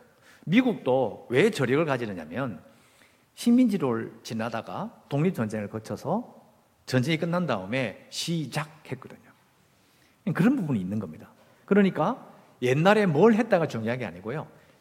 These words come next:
지금 잘하는 게 정말 중요한 겁니다. 그런 부분이 있어요. 그래서 한국이 가지고 있는 장점 중에 하나, 하나가 바로 이렇게 새 출발할 수 있었다라는 것이 정말 크다고 합니다.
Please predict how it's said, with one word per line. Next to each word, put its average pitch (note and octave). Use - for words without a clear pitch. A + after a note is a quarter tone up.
지금 D4
잘하는 F#3
게 G#3
정말 E4
중요한 G2+
겁니다. -
그런 C#4+
부분이 E3
있어요. F#2+
그래서 -
한국이 E3+
가지고 D3
있는 A2
장점 C#3
중에 A2+
하나, F#2+
하나가 G#2+
바로 A2+
이렇게 G#2
새 -
출발할 A#3
수 A3
있었다라는 A#2+
것이 C#3+
정말 D#3+
크다고 E3
합니다. -